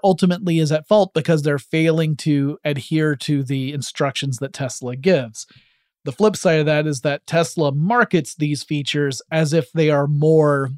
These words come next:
than, you know, sophisticated driver assist features.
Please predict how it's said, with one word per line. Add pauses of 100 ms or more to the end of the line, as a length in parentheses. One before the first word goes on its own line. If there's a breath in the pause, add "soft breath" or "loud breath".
(160)
than, (800)
you
know,
sophisticated
driver
assist
features.